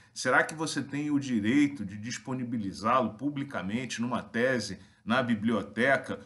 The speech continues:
ou pior ainda, na internet para qualquer outra pessoa? Veja, essa questão de propriedade, ela não é irrelevante, embora ela venha sendo muito pouco discutida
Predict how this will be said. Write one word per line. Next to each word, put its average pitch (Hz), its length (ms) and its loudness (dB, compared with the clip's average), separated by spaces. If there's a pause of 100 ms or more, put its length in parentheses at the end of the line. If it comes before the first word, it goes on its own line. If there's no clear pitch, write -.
ou 143 200 4
pior 139 360 2
ainda, 120 380 2
na 113 120 2
internet 131 680 -2
para 117 220 -2
qualquer 113 540 -4 (220)
outra 123 320 -2
pessoa? 101 600 -2 (200)
Veja, 110 460 0 (240)
essa 131 260 0
questão 143 400 -4
de 143 80 -4
propriedade, 117 1000 0 (220)
ela 123 240 0
não 165 240 0
é 156 280 -2 (180)
irrelevante, 135 1080 0
embora 131 600 2
ela 147 280 2
venha 131 400 -2
sendo 135 380 -2
muito 127 500 0
pouco 139 380 -2
discutida 117 880 -2